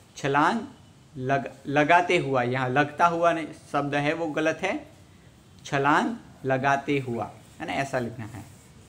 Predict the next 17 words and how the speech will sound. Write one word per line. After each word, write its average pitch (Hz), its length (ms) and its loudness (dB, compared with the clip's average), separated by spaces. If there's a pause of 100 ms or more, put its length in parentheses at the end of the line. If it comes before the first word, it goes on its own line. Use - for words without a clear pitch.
(1500)
छलांग 185 340 4
लगाता 170 400 6
हुआ। 110 260 -2 (500)
ये 147 140 2
चार 151 260 2
ऑप्शन 135 320 -2
हुए, 104 180 -8 (480)
तो 135 100 -4
कौन 170 240 2
सा 185 100 4
अच्छा 180 240 2
लगता 175 320 4
है 165 200 0 (400)
आप 131 180 2
देखना, 120 420 -6 (320)
है 143 80 0
ना। 190 180 0